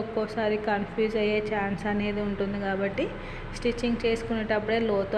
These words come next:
అనేది తీసుకుంటాను. So ఇక్కడైతే ఇలా మార్కింగ్ అయితే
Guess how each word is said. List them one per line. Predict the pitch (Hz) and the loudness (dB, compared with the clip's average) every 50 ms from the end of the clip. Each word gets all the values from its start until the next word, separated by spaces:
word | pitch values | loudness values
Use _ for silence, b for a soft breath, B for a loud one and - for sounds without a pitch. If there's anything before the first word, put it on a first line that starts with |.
| 208 | 2
అనేది | 208 208 214 214 214 214 | 2 2 0 -2 0 0
తీసుకుంటాను. | 208 202 208 - - 202 196 190 180 185 185 185 220 330 494 - - - - - - - - - - - - - - - | 0 0 0 -2 -4 -4 -4 -2 -2 -2 0 0 0 -2 -2 -4 -8 -12 -14 -14 -14 -14 -14 -14 -14 -14 -14 -14 -14 -10
So | - - 208 208 202 202 | -6 -4 -2 0 0 0
ఇక్కడైతే | 196 196 202 190 196 196 196 190 233 240 233 226 | 0 0 -2 0 0 0 0 0 2 0 2 2
ఇలా | 220 208 208 208 | 2 0 0 0
మార్కింగ్ | 196 190 - - - 202 196 202 202 196 | 0 -2 -2 -2 -2 -2 -2 0 -2 -2
అయితే | 190 - 214 | -2 -2 -4